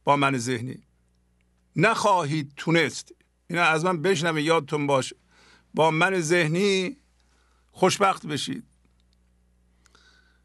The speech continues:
بگین که من یه خانواده‌ای دارم که این خانواده هر لحظه از کیفیت برخورداره. اینجا شادی هست، شادی خدایی، شادی بی سبب خدایی هست، اینجا آرامش هست.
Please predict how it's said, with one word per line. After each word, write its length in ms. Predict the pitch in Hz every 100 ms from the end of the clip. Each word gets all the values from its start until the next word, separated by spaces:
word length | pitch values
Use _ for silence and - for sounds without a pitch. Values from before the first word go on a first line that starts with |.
| _ _ _ _ _ -
بگین 300 | 170 175 160
که 420 | 160 160 143 - _ _ _ -
من 180 | 156 160
یه 100 | 160
خانواده‌ای 720 | - 147 143 139 135 160 185
دارم 340 | 160 160 156
که 120 | 135
این 100 | -
خانواده 880 | 170 165 151 147 143 139 165 175 165 - - _
هر 260 | - 165 165
لحظه 640 | 165 147 139 156 160 - _ _ _ _ _ _ -
از 220 | 147 139
کیفیت 640 | - 147 135 156 139 156 139
برخورداره. 640 | 143 127 135 127 120 117 -
اینجا 240 | 143 151
شادی 480 | - 151 143 131 139
هست، 360 | 135 123 113 _
شادی 500 | - - 143 139 143
خدایی، 640 | 160 156 139 139 139 127 117 -
شادی 400 | 143 127 135 147
بی 160 | 143
سبب 360 | 113 131 143 139
خدایی 420 | - 135 123 120
هست، 180 | 104 -
اینجا 220 | 139 143
آرامش 600 | 147 143 135 127 135 120
هست. 280 | 135 107 -